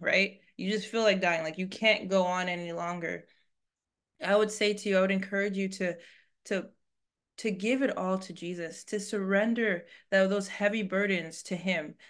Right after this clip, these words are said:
Because in Matthew eleven twenty-eight, he says, "Come to me, all who are weary, who are carrying heavy burdens, and I will give you rest," right? When we give him our heavy burdens, he gives us his yoke that's light and easy.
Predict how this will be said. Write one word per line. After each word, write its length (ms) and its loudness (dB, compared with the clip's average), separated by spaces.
Because 300 2
in 140 2
Matthew 320 2
eleven 260 4
twenty-eight, 400 0
he 120 -2
says, 200 -4
"Come 320 -4
to 140 -8
me, 100 -2
all 220 0
who 100 -4
are 140 0
weary, 320 0
who 80 -4
are 80 -4
carrying 340 -4
heavy 200 -4
burdens, 360 -4
and 200 -8
I 200 -2
will 140 -2
give 180 -8
you 100 -8
rest," 340 -6
right? 260 -4
When 140 0
we 120 2
give 480 0
him 220 0
our 120 2
heavy 280 2
burdens, 360 -2
he 140 -4
gives 240 0
us 200 -6
his 220 0
yoke 320 2
that's 260 -2
light 220 2
and 80 -6
easy. 400 -4